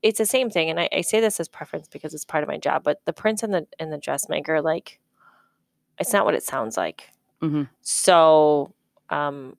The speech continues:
Speaker 1: we have a lot of libraries out there that bought it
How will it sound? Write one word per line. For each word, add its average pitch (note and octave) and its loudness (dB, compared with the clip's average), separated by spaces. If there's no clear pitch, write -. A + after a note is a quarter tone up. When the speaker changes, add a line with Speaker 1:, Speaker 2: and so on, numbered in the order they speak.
Speaker 1:
we E3+ -4
have D#3+ 0
a D#3+ 2
lot D3+ 4
of D3 2
libraries C#3 -2
out C#3 -2
there C#3 -4
that C3+ -2
bought C#3 4
it B2 -2